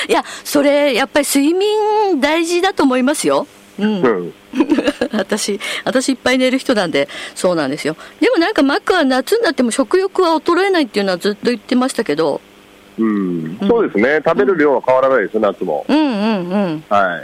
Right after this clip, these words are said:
Speaker 2: い。
Speaker 1: うん。やっぱり食べて寝てが一番かな、
Speaker 2: うん。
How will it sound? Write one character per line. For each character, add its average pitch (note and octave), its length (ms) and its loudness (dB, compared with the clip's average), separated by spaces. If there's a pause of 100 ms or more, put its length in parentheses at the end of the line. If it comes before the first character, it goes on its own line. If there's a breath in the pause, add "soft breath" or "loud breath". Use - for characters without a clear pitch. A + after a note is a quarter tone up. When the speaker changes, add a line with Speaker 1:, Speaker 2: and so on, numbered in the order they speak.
Speaker 2:
い。 - 40 -8
Speaker 1:
う F#3+ 40 -2
ん。 E3 380 -4 (480)
や G#3 140 -2
っ G#3+ 100 -8
ぱ E4 80 0
り D#4 160 -2
食 D4+ 160 -2
べ - 120 0
て F3 140 -2
寝 E3+ 160 0
て C4 240 0 (300)
が G3+ 120 0
一 D#3 200 -4
番 G#3 160 0
か A2 100 -2
な、 G2+ 120 -2
Speaker 2:
う F2+ 80 -4
ん。 E2 160 -6